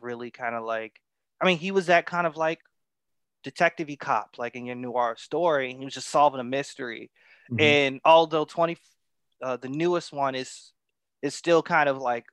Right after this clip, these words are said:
Speaker 1: follows in the vein of Ryan Gosling's character has to solve a mystery, it didn't
Speaker 2: Mm.
Speaker 1: feel, it didn't feel like it was,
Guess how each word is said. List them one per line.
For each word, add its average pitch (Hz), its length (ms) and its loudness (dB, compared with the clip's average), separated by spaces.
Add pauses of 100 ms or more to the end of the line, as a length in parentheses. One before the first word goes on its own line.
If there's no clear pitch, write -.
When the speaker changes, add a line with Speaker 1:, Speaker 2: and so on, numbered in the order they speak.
Speaker 1:
follows 160 440 6
in 147 80 -8
the 127 120 -6
vein 131 520 -2
of 117 320 -4 (640)
Ryan 127 220 0
Gosling's 127 400 2
character 120 300 -6
has 117 260 -4
to 117 60 -20
solve 123 380 -4
a 110 40 -18
mystery, 117 720 -12
it 123 220 -10
didn't 120 280 -4
Speaker 2:
Mm. 110 40 -10
Speaker 1:
feel, 120 800 -8 (1040)
it 156 100 -2
didn't 135 260 -2 (160)
feel 151 280 -2
like 131 320 -4
it 123 140 -8
was, - 420 -20